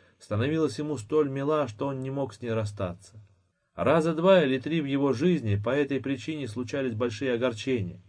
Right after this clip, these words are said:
Один из султанов в Магрибе, заметив под полой у историка свою книгу,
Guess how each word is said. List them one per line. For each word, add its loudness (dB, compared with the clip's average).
Один 4
из 2
султанов 4
в -2
Магрибе, 2
заметив 0
под -2
полой 4
у 2
историка 0
свою -2
книгу, -2